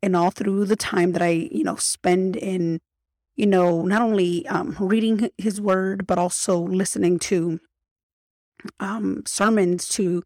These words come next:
other biblical, uh, leaders that are out there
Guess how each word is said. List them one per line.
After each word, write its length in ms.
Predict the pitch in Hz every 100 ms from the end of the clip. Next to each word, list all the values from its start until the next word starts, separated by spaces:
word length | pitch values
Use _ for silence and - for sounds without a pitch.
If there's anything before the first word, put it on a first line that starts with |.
| _ _ _ _ -
other 220 | 202 196
biblical, 520 | 180 190 202 - 196 -
uh, 200 | 190 175
leaders 480 | 170 196 202 185 170
that 140 | -
are 140 | 165 165
out 220 | 185 170 -
there 360 | 175 156 160